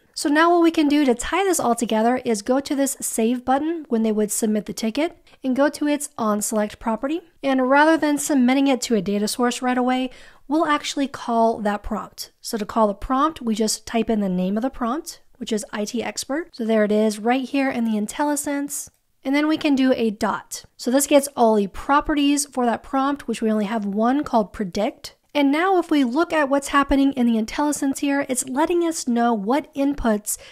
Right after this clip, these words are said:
this particular prompt expects us to put in. Now, if you recall, when we initially set that up, we put one dynamic value in there called problem, and that's what it's telling us that it expects us to put in in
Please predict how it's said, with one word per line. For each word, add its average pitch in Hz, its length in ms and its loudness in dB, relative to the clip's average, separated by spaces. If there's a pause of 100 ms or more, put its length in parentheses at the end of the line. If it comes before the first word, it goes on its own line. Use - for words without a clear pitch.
this 269 160 0
particular 240 520 -4
prompt 208 480 -6
expects - 540 -8
us 214 140 -8
to 220 80 -8
put 233 180 0
in. 285 180 -2 (220)
Now, 226 140 2
if 220 100 -8
you 233 80 -2
recall, 247 500 4
when 254 140 2
we 226 140 0
initially 208 400 -2
set - 240 -6
that 202 120 -2
up, 247 280 0
we 233 120 2
put 240 400 0
one 226 500 0
dynamic 254 440 0
value 233 380 0
in 254 140 -2
there 277 180 -4
called 214 340 -4
problem, 277 460 -2 (180)
and 226 180 0
that's 254 240 0
what 277 140 0
it's 262 180 -2
telling 254 320 0
us 254 180 0
that 240 180 0
it 233 80 -2
expects - 500 -6
us 220 140 -4
to - 80 -8
put 262 180 -2
in 262 240 0 (320)
in 277 140 2